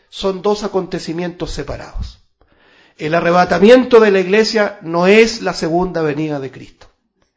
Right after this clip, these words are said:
Eso desmorona la acusación un poco, eh, despectiva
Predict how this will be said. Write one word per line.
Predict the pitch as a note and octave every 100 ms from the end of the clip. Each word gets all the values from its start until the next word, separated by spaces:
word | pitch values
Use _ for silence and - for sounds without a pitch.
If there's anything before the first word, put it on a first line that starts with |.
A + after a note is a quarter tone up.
| _ _ _ -
Eso | E3+ G#3
desmorona | G#3+ A3 G#3+ G#3+ A#3+ C4 C4+ B3+ - _ _
la | - D#3
acusación | E3+ F#3 F3 - G3 G#3+ A3 G#3 - - _ _ _
un | - D#3
poco, | D#3 F#3+ F#3+ F3+ E3+ D#3 C#3+ C3+ B2+ - _ _ _ _ C#3+
eh, | C#3
despectiva | C#3+ F3 F3 C#3+ - A#3 A#3+ E3 F#3+ -